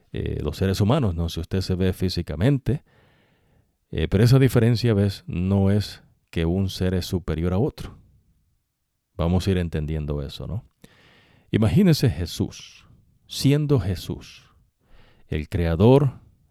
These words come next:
el dador de la vida, el sustentador de la vida, Jesús le lavó los pies a sus discípulos. Póngase a pensar por un momento. ¿Ves por qué? Porque humanamente hablando,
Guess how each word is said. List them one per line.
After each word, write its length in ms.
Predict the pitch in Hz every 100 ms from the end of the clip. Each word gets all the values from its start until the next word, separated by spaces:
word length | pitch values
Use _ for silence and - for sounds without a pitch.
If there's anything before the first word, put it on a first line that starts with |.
| _
el 160 | 82 76
dador 320 | 78 95 123
de 100 | 120
la 120 | 110
vida, 460 | 104 104 95 98 - _ _ _ _
el 140 | - 80
sustentador 760 | - 82 87 80 82 85 110
de 80 | 110
la 120 | 104
vida, 440 | 92 87 80 87 - _ _ _ _ _ _ -
Jesús 440 | - 98 196 165
le 100 | 123
lavó 300 | 113 95 95
los 200 | 110 95
pies 420 | - 101 104 98 -
a 80 | 82
sus 160 | - 98
discípulos. 800 | 110 135 165 - - - - - _ _ _ _ _ _ _ _ _ _ _ _ _
Póngase 420 | - 113 120 98
a 60 | 87
pensar 520 | - 76 - 95 92 _ _ -
por 180 | 76
un 120 | 78 85
momento. 420 | 101 175 - - _ _ _ _ _ _ _ _ _ _ _ _
¿Ves 120 | 113
por 180 | - 127
qué? 120 | 202
Porque 260 | 147 123 120
humanamente 680 | 120 113 190 202 131 120 139
hablando, 540 | 131 101 82 80 107